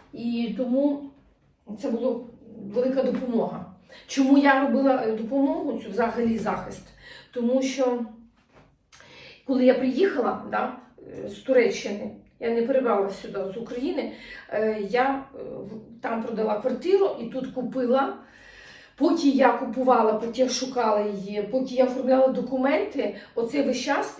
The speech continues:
якби в мене не було захисту, я му-, змушена була платити оцей євро в день. А в мене, ну, скажімо так, е, ще купити квартиру в мене було за що, а далі вже все. Ну, якби під саму зав'язочку. Слухайте, так спекотно, що я просто почала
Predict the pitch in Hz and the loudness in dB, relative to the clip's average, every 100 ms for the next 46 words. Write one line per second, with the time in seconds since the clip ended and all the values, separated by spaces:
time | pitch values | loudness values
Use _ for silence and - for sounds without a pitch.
0 | - - 240 254 233 233 226 226 226 269 | -4 -2 0 0 0 2 2 2 2 0
1 | 277 320 254 220 226 - - 269 262 226 | -2 -6 -2 0 0 -2 -4 -2 -2 0
2 | 214 196 202 247 226 285 294 277 262 - | 0 -2 -4 -6 -4 -4 -2 -4 -6 -12
3 | - - 226 277 247 220 254 240 196 202 | -20 -12 -10 -6 0 2 2 2 0 -2
4 | 208 220 294 277 - - - 262 254 285 | -2 0 2 2 -2 -12 -8 -6 -2 0
5 | 277 262 254 220 - 202 208 202 196 185 | 0 0 0 0 -2 -6 -6 -8 -10 -14
6 | - - _ _ _ _ - _ 262 - | -20 -20 _ _ _ _ -20 _ -12 -2
7 | 294 269 - - - - 302 - 349 - | 0 0 -6 -18 -20 -6 -2 2 4 4
8 | - 269 285 262 254 254 233 294 403 285 | 2 2 2 4 4 2 2 4 4 2
9 | 277 262 - 214 247 277 285 - 247 233 | 0 0 0 2 4 4 2 0 0 0
10 | - 214 185 - - 226 220 226 220 - | -4 -4 -6 -10 -10 -4 -2 -2 -2 -6
11 | - 294 285 262 247 214 196 196 - - | -6 0 0 2 2 2 -2 -8 -14 -18
12 | - - _ _ - - - - - _ | -20 -20 _ _ -20 -20 -20 -20 -20 _
13 | _ _ _ 226 226 226 208 226 - 277 | _ _ _ -6 -2 0 0 -2 -4 -6
14 | 262 247 240 247 254 240 226 233 254 226 | 0 0 2 -4 -2 0 0 2 4 4
15 | 233 226 247 233 226 | 2 -2 0 2 0